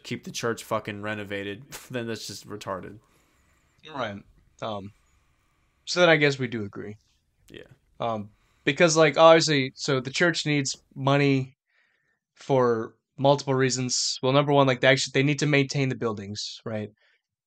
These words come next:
Speaker 2: And they also need to maintain, like, the, 'cause obviously, like, the, the Catholic Church employs tons of people.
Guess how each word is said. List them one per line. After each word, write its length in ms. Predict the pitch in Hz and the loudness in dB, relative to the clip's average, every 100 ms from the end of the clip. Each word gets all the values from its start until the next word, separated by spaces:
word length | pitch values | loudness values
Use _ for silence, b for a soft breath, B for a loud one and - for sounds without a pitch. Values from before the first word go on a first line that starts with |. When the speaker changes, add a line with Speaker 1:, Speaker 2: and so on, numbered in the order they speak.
| _ - | _ -6
Speaker 2:
And 120 | 127 | 0
they 60 | |
also 280 | 135 147 147 | 4 4 2
need 180 | 147 139 | 0 0
to 80 | 135 | 0
maintain, 800 | 131 127 - 135 123 120 113 104 _ _ _ _ _ _ - | 0 -2 -2 -2 -2 -4 -6 -10 _ _ _ _ _ _ -8
like, 340 | 117 110 107 _ _ _ - | -4 -4 -6 _ _ _ -10
the, 520 | 127 120 113 110 107 - | -6 -4 -6 -8 -10 -12
'cause 140 | - 147 | -4 4
obviously, 300 | 151 139 143 | 4 4 0
like, 100 | 139 | 0
the, 80 | 131 - | -6 -6
the 80 | 135 | 0
Catholic 320 | 180 175 135 | 2 2 0
Church 300 | 170 139 131 | 0 -2 -2
employs 720 | 113 - - 151 120 104 - | -10 -8 -2 0 0 -6 -10
tons 380 | - - 165 139 | -14 -2 -2 -2
of 120 | 110 | -8
people. 440 | 107 143 - 95 | -6 -8 -8 -16